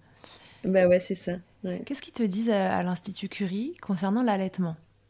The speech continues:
Speaker 1: Parce que, du coup, tu, tu continues d'allaiter, si je comprends bien. Euh,
Speaker 2: Ouais.
Speaker 1: donc, on va avoir ce sujet de,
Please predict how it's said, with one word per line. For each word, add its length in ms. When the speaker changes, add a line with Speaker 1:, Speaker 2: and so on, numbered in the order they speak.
Speaker 1:
Parce 200
que, 220
du 160
coup, 180
tu, 300
tu 240
continues 440
d'allaiter, 600
si 140
je 100
comprends 300
bien. 360
Euh, 300
Speaker 2:
Ouais. 220
Speaker 1:
donc, 120
on 40
va 120
avoir 260
ce 120
sujet 360
de, 440